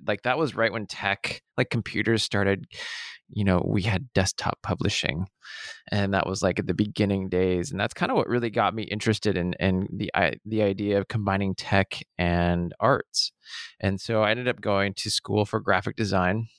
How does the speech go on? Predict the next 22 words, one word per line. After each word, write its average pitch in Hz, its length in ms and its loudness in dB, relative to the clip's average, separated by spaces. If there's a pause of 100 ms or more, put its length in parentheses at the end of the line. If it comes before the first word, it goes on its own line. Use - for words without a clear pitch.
(320)
went 110 100 4
to - 60 -10
community 107 280 2
college 98 440 0
and 95 240 0 (400)
ended 98 120 -2
up 101 60 -2
taking 107 320 0
a - 20 -2
photography 117 520 -2
class - 720 0
in, 98 560 2 (100)
in 95 200 4
community 98 340 -2
college 98 560 0
just - 280 0
as 95 140 2
part 101 280 0
of 98 80 0
the 98 40 -4
design 95 380 0
program. 98 580 0